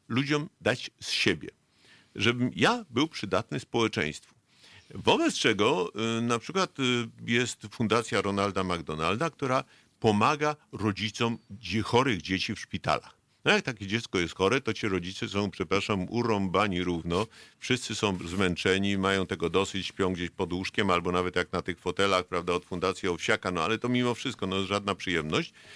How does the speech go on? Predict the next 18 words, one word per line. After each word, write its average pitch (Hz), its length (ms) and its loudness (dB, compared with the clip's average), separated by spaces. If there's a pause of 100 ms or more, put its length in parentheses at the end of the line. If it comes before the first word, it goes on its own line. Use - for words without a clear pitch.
(260)
I 143 160 2
teraz 156 400 0
lekarz 202 500 0
może 95 280 -2
skierować 92 760 -2
do 220 200 0 (640)
domu 127 640 4
Ronalda 92 460 0
McDonalda, 82 580 -2
jest 92 220 -4
taki - 220 -14
już - 120 -8
w - 60 -20
Krakowie, 90 560 -2 (400)
n-, 117 140 2 (180)
i 277 220 0 (180)
ten 135 240 4 (100)
rodzic 120 600 2